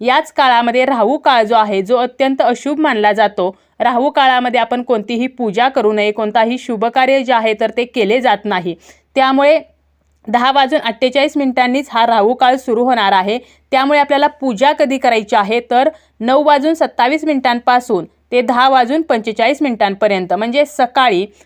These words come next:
नऊ वाजून सत्तावीस मिनिटांपर-, पासून ते दहा वाजून पंचेचाळीस मिनिटांपर्यंत एक तास वीस मिनिटे, तर हा पूजेचा शुभ मुहूर्त असणार आहे. आता या वेळेमध्ये जर कोणाला पूजा करणे शक्य नसेल, तर मग त्यांनी काय करायचं, तर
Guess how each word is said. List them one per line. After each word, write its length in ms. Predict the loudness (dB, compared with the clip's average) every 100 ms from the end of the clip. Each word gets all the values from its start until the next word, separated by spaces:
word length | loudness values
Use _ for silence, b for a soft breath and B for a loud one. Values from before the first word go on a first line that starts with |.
| b
नऊ 220 | -2 0
वाजून 300 | 2 2 0
सत्तावीस 460 | -2 -2 0 -2 -2
मिनिटांपर-, 540 | -2 -2 -2 0 -2 -2 0
पासून 440 | 0 0 -2 -4
ते 180 | 0 -2
दहा 280 | 0 0 2
वाजून 360 | 0 0 -4 -6 b b -2
पंचेचाळीस 540 | -2 -2 0 0 0
मिनिटांपर्यंत 800 | -2 -2 -2 -2 -2 -2 -2 -2 -2 -2
एक 200 | -2 -4
तास 400 | -2 0 0 -2 -10
वीस 240 | -6 -6 -2
मिनिटे, 320 | -4 -2 -4
तर 140 | -2 -4
हा 200 | 0 0
पूजेचा 500 | 0 -4 -2 0 -2
शुभ 260 | -2 -4 -2
मुहूर्त 320 | 0 0 0
असणार 360 | -2 -2 -2
आहे. 280 | 0 -2 -6 -10 b b b
आता 320 | -4 0 0 -2
या 260 | -2 0
वेळेमध्ये 480 | 2 4 4 2 0
जर 140 | 0 0
कोणाला 360 | 0 2 2
पूजा 360 | 0 -2 0 0
करणे 300 | 0 0 0
शक्य 340 | -2 -4 -2
नसेल, 360 | -4 -2 -2 -4 b b b
तर 100 | 2
मग 120 | 2 2
त्यांनी 260 | 0 0 0
काय 220 | 2 2
करायचं, 460 | 2 2 2 -2 0
तर 160 | 2